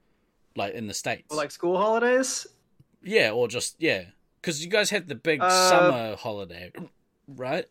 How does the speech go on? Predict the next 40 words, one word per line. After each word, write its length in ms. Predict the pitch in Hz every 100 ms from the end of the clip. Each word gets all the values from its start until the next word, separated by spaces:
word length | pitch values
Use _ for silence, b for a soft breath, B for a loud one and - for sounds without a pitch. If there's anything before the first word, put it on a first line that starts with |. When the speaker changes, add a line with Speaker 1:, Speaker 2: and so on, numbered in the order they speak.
| _
Speaker 2:
Yeah, 460 | 190 170 147 143 -
uh, 600 | 185 180 180 180 175 170 -
around, 520 | 214 240 226 180 165 -
it 360 | 208 - 214
depends 540 | 226 190 180 175 180 -
on 680 | - 151 147 143 143 139 135
the 100 | 147
type 260 | 143 151 147
of 100 | 139
school 640 | - 151 147 143 143 143 147
and 100 | 143
college, 220 | 147 143
stuff 120 | 135
like 100 | 135
that. 240 | 151 147
Like, 160 | 143 143
I 40 |
mean, 160 | 147 143
my 180 | 143 165
college 300 | 175 185 190
systems, 520 | - 190 196 190 190
it's 240 | 175 147 139
about 400 | 143 143 - - _ _ _
three 260 | 151 151 151
and 100 | 151
a 20 |
half, 220 | 147 151 -
four 220 | 151 147
weeks 460 | 147 180 - - -
or 80 | 202
so. 400 | 180 190 190 208
Um, 240 | 160 139 135
Speaker 1:
Right. 80 | 143
Speaker 2:
some 220 | 147 151
go 140 | 151
as 100 | 151
long 180 | 147 147
as 120 | 139
six 240 | - - -
weeks. 420 | 175 175 -